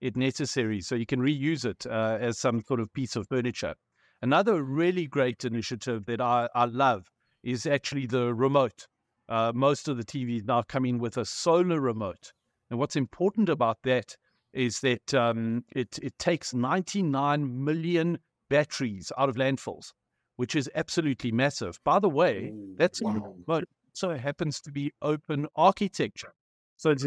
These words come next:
Speaker 1: completely available for any T V manufacturer to download that and utilize that, uh, that technology, uh, for their own sets. Uh, we are obviously hoping to do better for the earth and, uh,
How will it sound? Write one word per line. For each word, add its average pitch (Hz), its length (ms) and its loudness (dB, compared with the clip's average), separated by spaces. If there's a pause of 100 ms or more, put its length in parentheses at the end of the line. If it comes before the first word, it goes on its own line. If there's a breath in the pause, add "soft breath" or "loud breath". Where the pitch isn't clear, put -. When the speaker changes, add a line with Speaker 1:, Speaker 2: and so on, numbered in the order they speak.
Speaker 1:
completely 185 600 0 (140)
available 135 340 -4
for 139 220 -6 (140)
any 175 360 4
T 123 220 -4
V 113 140 -2
manufacturer 110 720 0 (360)
to 139 100 -2
download 139 480 2
that 131 240 0
and 117 240 -2
utilize 123 800 0
that, 120 380 -4
uh, 110 540 0
that 113 300 0
technology, 123 720 -2 (280)
uh, 110 140 -2
for 127 180 -2
their 123 140 2
own 127 260 0
sets. - 500 -4 (300)
Uh, 110 260 0
we 131 160 2
are 127 80 2
obviously 127 380 0
hoping 117 360 2
to - 200 -8
do 113 180 2
better 120 280 2
for 127 100 0
the 110 200 0
earth 120 280 0
and, 104 360 0
uh, 101 260 4